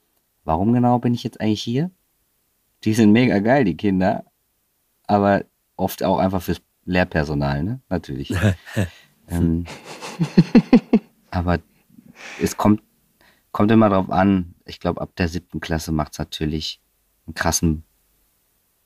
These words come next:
Speaker 1: einen krassen Turn so. Aber auch nicht überall. Also das kommt von Region zu Region drauf an. Mit, manchmal sind die ja schon mit zwölf erwachsen an manchen,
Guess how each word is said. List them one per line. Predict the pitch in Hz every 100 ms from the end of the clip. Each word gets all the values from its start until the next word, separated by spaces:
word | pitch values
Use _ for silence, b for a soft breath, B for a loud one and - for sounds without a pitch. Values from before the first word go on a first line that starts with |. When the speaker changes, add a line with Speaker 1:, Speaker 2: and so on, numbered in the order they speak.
| _ _
Speaker 1:
einen | - 76 -
krassen | - 92 90
Turn | - 85 82 90
so. | 90 92 101 b b b b _ _ _ _ _ _ _ _ _
Aber | - 85 82
auch | 90
nicht | 85
überall. | - 90 85 95 87 85 - _ _ -
Also | 87 95 87 -
das | 101
kommt | - 107 -
von | - 101
Region | 101 98 107 117
zu | 120 107
Region | 104 95 104 113
drauf | 113 98 80
an. | 92 113 117
Mit, | 101 _ _ _ _
manchmal | 101 - 104
sind | 98 101
die |
ja | 98
schon | 92 - 98
mit | 92
zwölf | - 98 107
erwachsen | 107 107 - - 120 120
an | 123 104
manchen, | 104 104 113 107